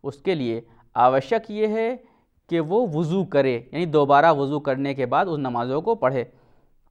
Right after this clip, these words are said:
इसी प्रकार इंसान जिस समय वज़ू कर रहा था, वज़ू कर चुका, वज़ू करने के बाद उसने देखा, "ए, मेरे हाथ पे कुछ चिपका रह गया था।" उसने देखा, "हाथ पे कुछ चिपका है।" जो पानी को पहुंचने में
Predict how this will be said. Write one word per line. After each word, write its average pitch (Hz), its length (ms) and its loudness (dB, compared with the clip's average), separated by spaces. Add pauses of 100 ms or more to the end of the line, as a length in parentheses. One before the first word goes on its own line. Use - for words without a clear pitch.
(1000)
इसी 277 220 0
प्रकार 247 420 2 (560)
इंसान 220 360 0
जिस 233 160 -4 (360)
समय 226 280 -2
वज़ू 185 280 0
कर 147 160 2
रहा 127 220 -6
था, 123 320 -14 (400)
वज़ू 170 280 -4
कर 214 200 0
चुका, 226 240 -2
वज़ू 170 280 -2
करने 190 300 -4
के 185 60 -6
बाद 185 180 0
उसने 185 140 -10
देखा, 175 180 -6
"ए, - 360 -10 (100)
मेरे 147 180 -4
हाथ 147 240 2
पे 180 160 -6
कुछ - 200 -8
चिपका 139 300 2
रह 123 160 2
गया 113 200 -4
था।" 135 200 -16 (1300)
उसने 180 200 -8
देखा, 185 140 0
"हाथ 190 180 6
पे 208 100 -4
कुछ 208 200 -2
चिपका 156 280 -2
है।" 120 160 -6 (880)
जो 247 400 -2
पानी 190 580 2
को 226 500 0
पहुंचने 185 760 -4
में 202 480 -8